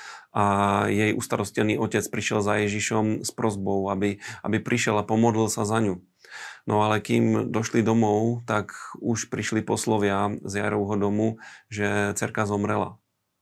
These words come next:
A Pán Ježiš, e, vtedy nezareagoval tak, ako, ako by chcelo možno jeho okolie, ktoré chcelo poslať preč Jaira, že už je neskoro, nech, nech už, nech už, e, neotravuje majstra, ale Pán Ježiš tam prišiel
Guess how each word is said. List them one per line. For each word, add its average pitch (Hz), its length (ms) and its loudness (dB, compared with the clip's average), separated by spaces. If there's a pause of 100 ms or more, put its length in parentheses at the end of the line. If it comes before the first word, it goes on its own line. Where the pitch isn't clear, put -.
(160)
A 98 480 -2 (400)
Pán 107 180 4
Ježiš, 110 540 2
e, - 20 2 (480)
vtedy 107 480 0
nezareagoval 101 800 4
tak, 101 380 -4 (360)
ako, 101 560 0
ako 117 200 -4
by 95 120 0
chcelo 104 280 0
možno 104 240 -2
jeho 104 160 0
okolie, 104 520 2
ktoré 104 360 -6
chcelo 104 360 -2
poslať 107 400 -4
preč 110 320 -2
Jaira, 101 400 0
že 101 160 -2
už - 200 -4
je 107 40 -2
neskoro, 107 560 -2
nech, 98 240 -6
nech 101 200 -8
už, 104 260 -2 (540)
nech 110 160 0
už, 107 140 0 (100)
e, 110 40 4 (120)
neotravuje 104 640 2
majstra, 101 580 0
ale 98 380 -2 (180)
Pán 104 220 -4
Ježiš 101 240 -6
tam 101 160 -2
prišiel 107 640 0